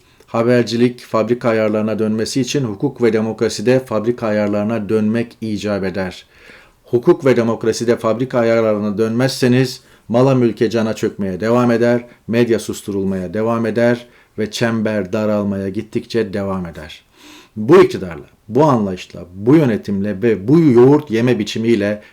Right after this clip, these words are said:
Türkiye'nin iki yakasının bir araya geleceği yoktur.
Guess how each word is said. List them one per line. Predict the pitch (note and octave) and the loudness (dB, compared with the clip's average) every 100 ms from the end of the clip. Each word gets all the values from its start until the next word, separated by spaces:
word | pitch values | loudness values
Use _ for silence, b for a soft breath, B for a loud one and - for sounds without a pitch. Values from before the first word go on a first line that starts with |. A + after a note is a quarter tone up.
| B | B
Türkiye'nin | D#3 D3+ - A#2 G#2+ G2+ | 0 2 2 2 2 -2
iki | A2+ - D#3 | -6 -2 0
yakasının | A#2+ A#2+ G2 G#2 F#2 F#2+ | 0 -2 -6 -4 -2 0
bir | B2+ | 2
araya | B2 G2+ G2 | 2 2 -2
geleceği | F2+ A2+ A2+ G2 G#2 G2 F#2 | -2 2 2 2 -2 -4 0
yoktur. | B2+ B2+ B2 A#2+ - | 0 2 4 2 0